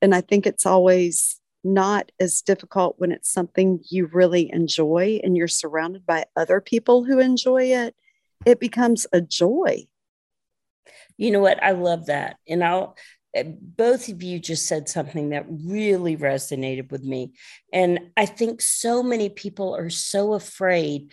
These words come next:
Speaker 2: to approach someone who's really good at something. They think, "Oh, that person doesn't want to talk with me. That person doesn't have time to share what they've learned." But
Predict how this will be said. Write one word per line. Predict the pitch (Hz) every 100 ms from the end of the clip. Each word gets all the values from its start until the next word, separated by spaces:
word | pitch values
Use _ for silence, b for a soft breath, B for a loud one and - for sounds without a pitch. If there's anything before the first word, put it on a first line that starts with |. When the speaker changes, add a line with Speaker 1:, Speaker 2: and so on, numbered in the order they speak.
| b b -
Speaker 2:
to | - 165
approach | - - - 180 175 175 -
someone | - 165 156 151 147 143
who's | 147 143 143
really | 139 147 143 147 143 135 _
good | 175 160 143
at | - -
something. | - 120 - - - - b b b -
They | 170
think, | 165 185 160 -
"Oh, | 180 247 226
that | 175 202 190 -
person | 208 185 190 175
doesn't | 175 175 170 -
want | 175 175
to |
talk | 170 - 170 165 170 180
with | 170
me. | 165 165 160 160 B B B
That | 196 - -
person | 196 175 202 180
doesn't | 180 175 196 165
have | 175 175 -
time | - 165 165 160 160 160 160 B B _
to | - 165
share | - - 170 165 160
what | 151 - 127
they've | 156 156 160 160
learned." | 156 156 160 156 156
But | 185